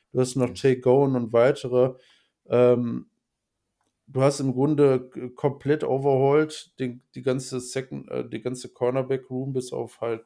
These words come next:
Speaker 1: Byron Mur-, äh, bis auf, äh, Booth. Und das ist halt auch der einzige, der mir gefällt. Und ich glaube, dass die nächstes Jahr ähnlich schlecht performen werden auf Cornerback B. Also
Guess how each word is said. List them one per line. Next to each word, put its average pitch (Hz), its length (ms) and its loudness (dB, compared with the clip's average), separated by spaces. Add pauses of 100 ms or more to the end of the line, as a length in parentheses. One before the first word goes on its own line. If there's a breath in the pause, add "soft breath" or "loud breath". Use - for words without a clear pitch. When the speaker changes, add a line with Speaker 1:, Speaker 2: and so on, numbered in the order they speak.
(120)
Speaker 1:
Byron 113 240 -6
Mur-, 110 320 -8
äh, 110 140 -4
bis 110 280 -14
auf, 117 340 -12
äh, 117 400 -8
Booth. 113 440 -10 (960)
Und 120 200 -8
das 127 200 -2
ist 123 120 -8
halt 127 280 -2
auch - 120 -10
der 110 180 0
einzige, 123 340 -6
der 120 120 -2
mir 120 120 -6
gefällt. 123 640 -2 (680)
Und 117 440 -12 (300)
ich - 380 -20
glaube, 117 360 -2
dass 123 200 -10
die 113 200 -12
nächstes 117 540 -10
Jahr 110 500 -4 (1080)
ähnlich 123 340 -2
schlecht - 340 -10
performen 113 460 -8
werden 117 320 -6
auf - 300 -14
Cornerback 110 640 -8
B. 107 280 -14 (1080)
Also 113 420 -6